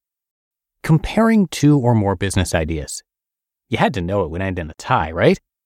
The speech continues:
To personalize this exercise, you can add in your own questions or remove ones you don't care about.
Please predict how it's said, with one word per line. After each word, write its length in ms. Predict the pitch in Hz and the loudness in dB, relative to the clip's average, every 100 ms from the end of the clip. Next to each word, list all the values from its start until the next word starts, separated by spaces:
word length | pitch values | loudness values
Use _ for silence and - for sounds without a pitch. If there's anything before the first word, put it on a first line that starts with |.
| _ _ _ | _ _ _
To 80 | 160 | -4
personalize 680 | - 240 - 190 110 95 - | -2 -4 2 4 4 2 -2
this 160 | 95 - | -4 -2
exercise, 600 | 87 92 - 85 78 139 | -2 -4 -4 -4 -4 -2
you 120 | 165 | 0
can 120 | 254 | 2
add 200 | 170 160 | 4 4
in 160 | 147 131 | 4 4
your 180 | 98 - | 0 0
own 280 | 110 117 110 | 4 4 2
questions 560 | 104 92 - 143 - | 0 -2 -4 -12 -4
or 200 | 104 104 | 0 0
remove 420 | 104 110 151 160 | 2 2 2 2
ones 200 | 107 98 | -2 -2
you 80 | 95 | -4
don't 160 | 90 - | -6 -2
care 160 | 185 | 2
about. 240 | 123 151 | 2 -2